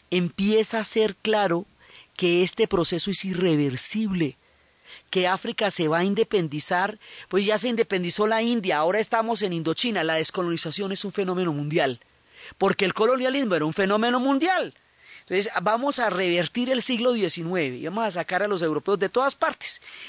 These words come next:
de Indochina, lo mismo que de Kenia, de la India, de todos los lados donde hay colonialismo. El, la conciencia colonial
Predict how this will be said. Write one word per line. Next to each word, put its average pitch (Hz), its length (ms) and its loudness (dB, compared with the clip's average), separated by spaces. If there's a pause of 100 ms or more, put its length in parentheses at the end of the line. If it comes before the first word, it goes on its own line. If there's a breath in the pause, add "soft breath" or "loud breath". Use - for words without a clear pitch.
(120)
de 190 140 0
Indochina, 254 840 2
lo 180 180 0
mismo 214 400 0
que 165 140 2
de 156 120 4
Kenia, 160 500 -2
de 139 120 0
la 143 160 2
India, 277 600 0 (400 loud breath)
de 190 160 -2
todos 320 200 2
los 339 120 2
lados 320 280 0
donde 285 240 -2
hay 277 80 0
colonialismo. 202 760 0 (440 loud breath)
El, 202 320 2
la 214 140 2
conciencia 240 1000 -2
colonial 185 640 0